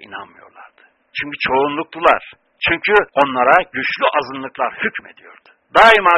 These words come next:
çoğunluklara güçlü azınlıklar hükmeder. Bu işin gerçeği böyledir. Gözlerinin önünde Müslümanlar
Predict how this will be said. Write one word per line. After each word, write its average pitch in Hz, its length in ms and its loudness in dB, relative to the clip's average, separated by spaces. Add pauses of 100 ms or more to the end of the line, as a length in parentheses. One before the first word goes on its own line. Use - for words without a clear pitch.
(140)
çoğunluklara 160 600 -4
güçlü 135 360 -8 (120)
azınlıklar 143 500 -6 (140)
hükmeder. - 560 -14 (520)
Bu 110 80 -20
işin - 220 -12
gerçeği 92 400 -18
böyledir. - 360 -20 (440)
Gözlerinin 131 540 -6
önünde 117 220 -12 (100)
Müslümanlar 117 580 -8